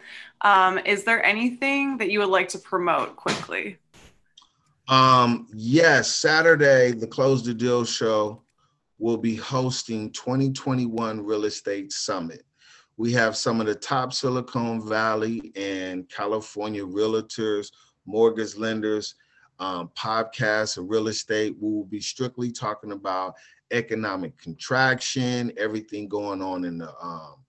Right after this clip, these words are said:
Speaker 2: real estate market right here, not only in California, but globally. So we got nine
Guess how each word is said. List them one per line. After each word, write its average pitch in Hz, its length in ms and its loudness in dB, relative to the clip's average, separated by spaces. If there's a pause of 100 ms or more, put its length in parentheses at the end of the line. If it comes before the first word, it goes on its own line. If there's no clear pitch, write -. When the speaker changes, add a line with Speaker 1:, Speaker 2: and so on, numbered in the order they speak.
(340)
Speaker 2:
real 123 180 2
estate 123 460 2
market 117 580 0
right 110 380 0
here, 110 560 -4 (400)
not 113 240 0
only 107 260 -2
in 98 100 -8
California, 107 760 -6
but 98 260 -6
globally. 113 580 0
So 101 200 -8
we 110 160 -4
got 98 240 -4
nine 120 480 -2